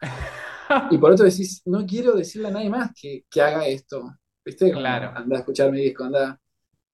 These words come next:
Speaker 1: Bueno, todo eso, como muchas cosas, Lautaro, a mí me generan contradicciones, angustias, y, y a veces me hundo en ellas, y a veces digo, "Bueno, salí de acá", y seguís adelante, ¿no? O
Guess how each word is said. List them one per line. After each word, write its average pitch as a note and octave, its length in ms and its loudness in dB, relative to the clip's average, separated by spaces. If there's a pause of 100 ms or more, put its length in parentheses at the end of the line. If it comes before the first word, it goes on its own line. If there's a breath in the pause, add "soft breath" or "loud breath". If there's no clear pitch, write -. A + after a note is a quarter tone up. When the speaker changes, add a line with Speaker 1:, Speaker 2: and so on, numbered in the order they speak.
(340)
Speaker 1:
Bueno, C3 480 2
todo G3 160 8
eso, B3 460 0 (140)
como - 240 -16
muchas G3+ 400 -4
cosas, F3+ 300 -4
Lautaro, E3 520 -4
a C3+ 100 -10
mí C#3+ 120 -12
me D3+ 100 -8
generan D3+ 600 -14
contradicciones, C#3 1000 -6
angustias, F#3 800 2 (300)
y, A#2 840 -8 (220)
y B2 100 -2
a A2+ 40 2
veces D#3 580 2
me C3+ 200 4
hundo F#3+ 280 10
en F3+ 100 8
ellas, G#3+ 360 -2
y - 20 -6
a A#3 60 -2
veces - 440 -8
digo, - 180 -8
"Bueno, A2+ 300 -14
salí A#2+ 260 -12
de C#3+ 60 -2
acá", D3+ 400 -4 (800)
y - 80 -18
seguís B2 240 -4
adelante, B2+ 380 0
¿no? - 160 -10
O - 60 -16